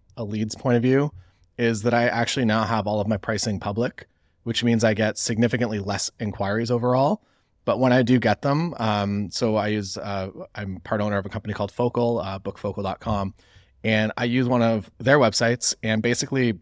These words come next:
somebody just clicks the button to request to book for the wedding date. Um, so I'm not necessarily getting an inquiry, I'm getting, like, a,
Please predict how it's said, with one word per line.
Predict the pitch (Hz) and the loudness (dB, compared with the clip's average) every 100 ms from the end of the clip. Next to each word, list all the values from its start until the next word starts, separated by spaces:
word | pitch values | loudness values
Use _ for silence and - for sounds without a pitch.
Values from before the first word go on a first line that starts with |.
| _ | _
somebody | - 110 123 127 | -2 2 4 4
just | 120 - - _ _ _ - | 2 0 -10 _ _ _ -14
clicks | - 120 | -6 -4
the | - | -2
button | 104 107 113 | -2 -2 -2
to | - 107 | -4 -4
request | 110 - 117 - | -6 -2 -2 -2
to | 104 | -4
book | 107 98 - - _ _ _ _ | -2 -4 -6 -20 _ _ _ _
for | _ 117 104 | _ -2 0
the | 98 | 2
wedding | 98 110 | 2 2
date. | 131 170 - _ _ _ - | 2 0 -4 _ _ _ -6
Um, | 107 107 110 - | -2 0 -2 -2
so | 135 | 2
I'm | 127 | 2
not | 139 | 2
necessarily | 135 160 143 120 | 2 2 4 4
getting | 120 110 - 117 | 2 2 -2 -4
an | |
inquiry, | 107 - - 113 139 156 | -4 -4 -2 2 2 2
I'm | 120 | 2
getting, | 110 110 101 | 0 -2 -4
like, | 98 | -6
a, | 98 | -8